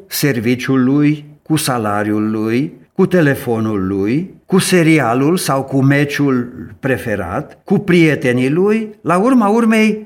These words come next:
cu viața lui. Dacă fiecare ar fi singur, și-ar căuta prieteni,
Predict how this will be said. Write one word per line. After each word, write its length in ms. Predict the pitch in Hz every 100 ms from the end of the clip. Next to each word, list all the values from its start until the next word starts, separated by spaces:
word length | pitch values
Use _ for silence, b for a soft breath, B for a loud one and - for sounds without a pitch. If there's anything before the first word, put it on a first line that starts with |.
| -
cu 200 | 175 185
viața 800 | 143 156 190 185 165 151 147 -
lui. 500 | 123 123 85 82 - _ -
Dacă 440 | 123 165 160 156
fiecare 600 | 139 - 285 202 202 190
ar 120 | 170
fi 220 | 135 160 170
singur, 840 | - 147 113 101 98 123 202 262 - - -
și-ar 300 | - 240 233
căuta 840 | 208 185 165 170 240 254 - -
prieteni, 840 | 190 175 127 104 - 107 156 254